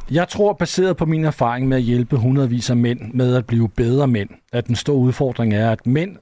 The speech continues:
fra en meget tidlig alder får at vide, at deres følelser, behov og grænser er forkerte. De får at vide, at de larmer for meget, sviner for meget, og skal bare op igen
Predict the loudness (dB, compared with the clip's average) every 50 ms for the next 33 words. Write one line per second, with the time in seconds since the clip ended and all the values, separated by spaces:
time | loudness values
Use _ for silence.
0 | _ _ -10 -6 -4 -2 -2 -2 -2 0 0 0 0 -2 -2 -2 0 0 0 0
1 | 0 0 -2 -2 -4 -2 -2 -2 -2 0 0 0 2 2 4 4 2 2 0 -4
2 | -10 -20 -20 -20 -20 -20 -20 -10 -6 -4 -2 -2 -2 -4 -4 -2 0 0 2 2
3 | 0 0 -2 -4 -2 -2 -2 -2 0 0 2 2 2 0 -2 -6 _ -12 -10 -8
4 | -6 -4 -2 -2 -2 -2 -4 -4 -4 -4 -4 -6 -8 -4 -2 0 0 0 0 -2
5 | -4 -4 -8 _ _ -20 -20 -20 -20 -20 -20 -20 -20 _ _ -4 -2 0 0 0
6 | 2 2 2 2 2 2 0 0 -2 -2 -2 -2 -2 0 0 0 0 0 0 0
7 | 2 2 2 2 2 2 2 0 -2 -4 _ -12 -10 -6 -2 0 2 2 2 2
8 | 2 0 0 0 0 2 2 2 2 0 0 -2 -6 -14 -20 -20 _ _ _ _
9 | _ -4 -4 -2 -2 -2 -2 -2 -2 0 0 0 2 2 2 2 0 -2 -6 -6
10 | -2 0 0 2 2 0